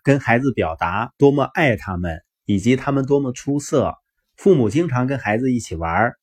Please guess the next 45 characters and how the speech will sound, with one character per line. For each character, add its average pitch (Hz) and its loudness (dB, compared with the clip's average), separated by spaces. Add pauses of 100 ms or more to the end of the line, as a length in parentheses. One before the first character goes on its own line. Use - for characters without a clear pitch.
(180)
眼 92 0
神 113 0
交 131 4
流， 101 -2
拥 165 4
抱 127 0
他 85 -6
们， 80 -8 (140)
跟 110 0
他 113 0
们 120 2
一 107 -2
起 90 -8
散 110 0
步， 117 0 (640)
认 170 6
为 131 2
他 151 0
们 143 0 (200)
十 - 0
分 151 -2
重 127 0
要， 92 -2 (300)
并 143 6
以 90 -2
这 156 0
个 117 0
态 127 -4
度 87 -8
来 92 -2
对 147 2
待 87 -6
他 82 -8
们， 80 -10 (760)
那 165 4
在 160 2
孩 110 -2
子 139 0
生 160 -4
命 151 0
的 107 0
前 107 -4
三 143 -2
年 95 -4
里， 76 -6